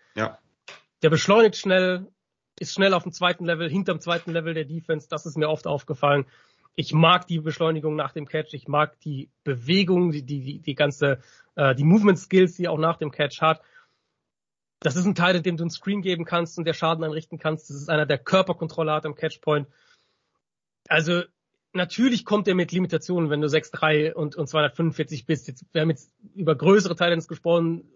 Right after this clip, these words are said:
Speaker 2: Ähm, Mayer ist zumindest ein bisschen größer, aber auch da ne-, noch mal ein bisschen schwerer. Also, eigentlich alle jetzt, über die wir gesprochen haben, sind entweder deutlich größer oder zumindest ein Stück weit größer und auf jeden Fall auch, ähm,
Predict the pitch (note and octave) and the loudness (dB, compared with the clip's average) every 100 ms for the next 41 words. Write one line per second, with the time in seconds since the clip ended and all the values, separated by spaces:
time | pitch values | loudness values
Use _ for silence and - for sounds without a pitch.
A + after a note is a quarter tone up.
0 | F3 D#3 D3 D3 D3 - _ _ _ _ | -4 -2 -2 -4 -8 -14 _ _ _ _
1 | _ E3 E3+ F3+ E3+ D3+ - E3 E3 C#3 | _ 0 4 4 2 -2 -8 -8 -6 -6
2 | C3 A3+ G3 F3 E3 E3 D3 C3+ - - | -4 -2 -2 -2 0 0 0 -4 -10 -20
3 | F#3 D#3 F3 E3+ - E3+ C#3 D#3 D3+ D#3 | -6 0 2 2 -2 -6 -4 -2 -2 -6
4 | C#3 C3+ - G3 G#3+ F3+ D3+ D3+ - _ | -12 -12 -2 4 4 4 2 0 -4 _
5 | _ _ _ - E3+ - E3+ F#3+ F3+ - | _ _ _ -4 -4 -2 0 0 -2 -8
6 | - E3 D#3 D#3+ C#3 - D3 D3+ D3 C3+ | -10 -8 -6 -8 -10 -10 -4 -2 -2 -6
7 | _ _ _ _ _ _ - - E3+ D#3+ | _ _ _ _ _ _ -20 -8 -4 -2
8 | D3+ D3+ A#2 D#3 G#3 - F#3 - F3 D#3+ | 0 -2 0 2 2 2 -4 -4 -2 -2
9 | E3+ D#3 D#3 D#3 E3+ E3+ D#3+ - _ _ | 0 0 0 0 2 2 0 -6 _ _
10 | _ E3+ D#3 - G3 F3 E3+ D#3+ E3 D#3+ | _ -6 -6 -2 0 4 4 4 0 0
11 | D#3+ D3 B2+ D#3 C#3 D3 C#3+ C#3 - _ | -2 -4 -4 -6 -4 -2 -2 -2 -6 _
12 | - - _ - C3+ C3 B2+ B2+ | -20 -20 _ -4 0 0 0 -4